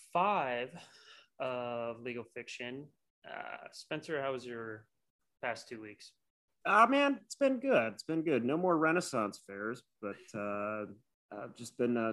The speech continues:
Speaker 2: trying to get outside as much as I can with what limited free time I have. You know, weather's been good. It's been beautiful. It's starting to feel like summer, a little bit too much, you ask me. Uh, it's a little too much good. Uh,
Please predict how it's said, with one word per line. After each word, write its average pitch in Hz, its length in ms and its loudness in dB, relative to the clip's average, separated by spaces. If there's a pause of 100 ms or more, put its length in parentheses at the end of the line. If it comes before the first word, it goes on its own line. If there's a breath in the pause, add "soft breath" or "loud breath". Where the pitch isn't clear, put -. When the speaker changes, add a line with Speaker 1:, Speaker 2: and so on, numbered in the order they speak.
Speaker 2:
trying 131 240 0
to 139 60 2
get 135 180 2
outside 123 480 2
as 143 140 -4
much 135 260 -6
as 117 60 -10
I 113 100 -4
can 127 480 -6
with 117 160 -10
what 120 180 -8
limited 113 380 -2 (340)
free 135 220 -2
time 107 320 -4
I 104 120 -8
have. 107 500 -8
You 131 60 -8
know, 113 280 -10 (220)
weather's 120 260 -4
been 113 160 -4
good. 107 300 -6
It's 156 100 -8
been 101 160 -6
beautiful. 117 480 -6
It's 151 120 -8
starting 123 280 0
to 117 60 -16
feel 127 160 0
like 113 180 2
summer, 135 400 2
a 135 100 6
little 165 200 6
bit 147 160 6 (160)
too 190 180 2
much, - 480 0 (180)
you 135 120 4
ask 120 200 2
me. 113 320 2 (240)
Uh, 123 200 2
it's - 160 -4
a - 20 -2
little 147 160 4
too 147 160 0
much 127 260 0
good. 101 200 -4 (340)
Uh, 113 440 4